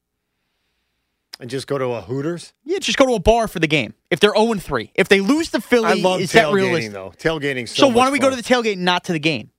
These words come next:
Speaker 2: Or, or do, or be obligated, no matter what the record is of the Giants, to make sure this is an annual thing where we see the Giants
Speaker 1: How
Speaker 2: on the
Speaker 1: are we
Speaker 2: road?
Speaker 1: gonna sell that many tickets, though?
Speaker 2: <sighs> Good point. I mean, 'cause pr-, I mean, if you, like you just said, maybe there's Buccaneer
Speaker 1: What are we at,
Speaker 2: fans that don't
Speaker 1: twenty
Speaker 2: wanna
Speaker 1: people?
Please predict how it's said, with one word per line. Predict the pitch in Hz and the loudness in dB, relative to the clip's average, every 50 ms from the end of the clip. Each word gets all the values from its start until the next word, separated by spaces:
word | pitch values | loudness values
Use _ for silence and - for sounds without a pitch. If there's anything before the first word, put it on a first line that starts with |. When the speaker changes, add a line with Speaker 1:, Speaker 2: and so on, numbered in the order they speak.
| _ _ _ _ _ _ | _ _ _ _ _ _
Speaker 2:
Or, | 214 220 220 226 | 0 2 2 0
or | 240 220 233 226 233 220 214 208 208 | 0 0 2 2 2 2 0 -2 0
do, | 165 202 214 | 0 -2 2
or | 214 220 220 202 | 4 4 4 4
be | 190 196 196 - | 2 0 2 2
obligated, | 190 220 262 269 285 285 226 247 254 247 240 240 190 | 4 4 4 2 0 -2 -2 0 0 0 -2 0 0
no | 190 202 | 0 2
matter | 196 196 196 196 175 | 2 2 2 2 2
what | 156 151 196 254 - - | 2 2 2 0 2 0
the | 247 | 0
record | 233 208 208 202 - 220 214 196 | 2 2 0 2 0 0 0 0
is | 196 180 165 | -2 -2 -4
of | 170 151 | -4 -4
the | 160 | -4
Giants, | 147 151 180 170 165 160 160 143 | -2 0 0 0 0 -2 -4 -4
to | - 160 | -4 -4
make | 156 160 147 | -4 -2 -2
sure | - - | -2 -4
this | 147 139 127 | -4 -4 -6
is | 139 120 | -6 -4
an | 139 | 0
annual | 151 156 180 208 214 220 214 - | 2 2 2 2 0 -2 -4 -2
thing | - 202 196 196 196 185 | 0 0 0 0 -2 -2
where | 175 151 | -4 -4
we | 143 143 | -4 -6
see | - - - 202 | -6 -6 -4 -4
the | 202 180 190 | -4 -4 -4
Giants | 165 175 190 175 175 170 170 170 160 - | -2 -2 -2 0 -2 -2 -4 -4 -4 -2
Speaker 1:
How | - 165 160 | 0 0 0
Speaker 2:
on | 165 | 0
the | 165 | 0
Speaker 1:
are | - | 0
we | 139 139 131 | 0 0 0
Speaker 2:
road? | 120 | 0
Speaker 1:
gonna | - 196 180 | 0 -2 -4
sell | - - - 185 180 170 | -4 -4 -4 -4 -4 -2
that | 147 143 147 156 | -2 -4 -4 -4
many | 147 139 135 | -4 -6 -8
tickets, | 117 - - 131 - 95 87 - - | -8 -8 -8 -8 -8 -10 -14 -16 -18
though? | - 82 82 - _ _ _ _ _ _ _ _ _ _ _ _ _ _ | -20 -20 -20 -20 _ _ _ _ _ _ _ _ _ _ _ _ _ _
Speaker 2:
<sighs> | - - 104 - - - - - - - - - - _ _ _ | 2 2 2 2 0 -4 -6 -8 -12 -14 -18 -20 -20 _ _ _
Good | - 156 - | -2 -2 -2
point. | - - 117 101 101 - _ _ _ _ - | -2 -4 -6 -6 -8 -10 _ _ _ _ -6
I | |
mean, | 143 156 | -4 -2
'cause | - 151 | -2 -4
pr-, | - - - - - | -4 -6 -8 -4 -4
I | 151 147 | -2 -2
mean, | 143 143 135 - - | -2 -2 -4 -6 -6
if | - 156 143 - 156 | -4 -4 -4 -4 -4
you, | 175 185 160 | -6 -6 -4
like | - 185 160 143 | -2 -2 -2 -2
you | 175 196 | -2 -4
just | 170 156 - | -4 -4 -4
said, | 135 | -2
maybe | 127 135 165 | -2 -2 -2
there's | 202 190 - | -2 0 2
Buccaneer | - 190 - 165 151 180 | 2 2 2 2 0 2
Speaker 1:
What | |
are | 202 | 2
we | 151 | 2
at, | 156 | 0
Speaker 2:
fans | 139 120 | 0 0
that | - | -2
don't | 147 143 | -2 0
Speaker 1:
twenty | 151 156 | 0 0
Speaker 2:
wanna | 143 117 117 | -2 -2 -2
Speaker 1:
people? | 156 170 - - 196 190 170 | -4 -4 -4 -4 -6 -6 -8